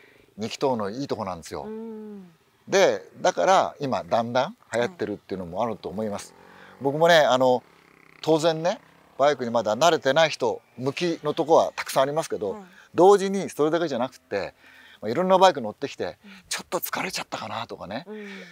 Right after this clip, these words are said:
Speaker 2: うん。
Speaker 1: うん、スピードばっかりのバイクだと、なんかちょっと、なんかあったら嫌だなとか、
Speaker 2: うん。
Speaker 1: いろいろそのキャリアを積んできた人が、
Speaker 2: はい。
Speaker 1: まあ、よくあるんですけど、あの、あんまり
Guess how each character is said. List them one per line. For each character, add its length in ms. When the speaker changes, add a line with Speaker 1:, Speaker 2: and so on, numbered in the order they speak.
Speaker 2:
う 100
ん。 480
Speaker 1:
う 40
ん、 40
ス 120
ピ 100
ー 80
ド 100
ば 100
っ 60
か 140
り 60
の 160
バ 140
イ 40
ク 100
だ 120
と、 220
な 100
ん 20
か 120
ち 80
ょ 20
っ 40
と、 200
な 120
ん 40
か 100
あ 20
っ 20
た 120
ら 60
嫌 80
だ 140
な 160
と 100
か、 300
Speaker 2:
う 0
ん。 60
Speaker 1:
い 80
ろ 140
い 20
ろ 100
そ 140
の 120
キ 140
ャ 60
リ 80
ア 80
を 20
積 140
ん 80
で 80
き 60
た 100
人 260
が、 80
Speaker 2:
は 160
い。 80
Speaker 1:
ま 120
あ、 60
よ 120
く 100
あ 60
る 80
ん 40
で 60
す 60
け 80
ど、 260
あ 80
の、 420
あ 120
ん 80
ま 100
り 300